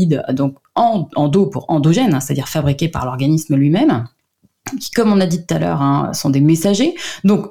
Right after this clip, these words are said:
notre fameux P E A dont on est en train de parler, mais aussi il y en a un autre qu'on appelle l'A E A, qui est l'anandamide. Donc ça aussi, euh, qui est très connu. Et puis ça comprend ce système endocannabinoïde, il comprend aussi,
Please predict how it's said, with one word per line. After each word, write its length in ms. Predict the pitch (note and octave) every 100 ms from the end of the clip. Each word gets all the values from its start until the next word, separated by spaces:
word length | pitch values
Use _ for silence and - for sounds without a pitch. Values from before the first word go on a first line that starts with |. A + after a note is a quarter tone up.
| - -
notre 300 | F#3 F#3 F3+
fameux 280 | - D3+ C#3
P 180 | C#3 C3+
E 40 |
A 180 | F3 E4+
dont 140 | F3+ C#3+
on 20 |
est 140 | C3 B2+
en 60 |
train 120 | - C3
de 60 |
parler, 320 | C#3 D#3+ C#4 D4+ - -
mais 100 | F3+
aussi 220 | G3 - -
il 40 |
y 20 |
en 80 | E3+
a 40 |
un 180 | E3+ F3+
autre 260 | G#3+ C4+ -
qu'on 120 | E3
appelle 340 | D#3 E3+ F3
l'A 220 | G3+ A#3 -
E 120 | F#3 -
A, 300 | E3+ - -
qui 140 | F#3
est 40 | F#3+
l'anandamide. 840 | F#3 G3 A3 G#3+ F#3 E3+ G3 D3
Donc 200 | C#3+ D3
ça 180 | - F#3
aussi, 320 | E3+ F#3+ G3+ - - -
euh, 240 | C#3 C3 C3+
qui 220 | C3+ C#3+
est 60 | C#3
très 180 | -
connu. 340 | E3 E3 F#3+ - - - -
Et 120 | G3+
puis 100 | A#3+
ça 140 | C#4 C#4+
comprend 360 | F#3+ E3 G#3
ce 120 | G#3 D#3+
système 320 | E3 F#3+ F3+
endocannabinoïde, 760 | D#3 E3 D#3 C#3 C3+ D#3+ D4
il 100 | G#3
comprend 380 | F#3 E3 G#3+ D#4
aussi, 440 | C#4 B3+ - A#3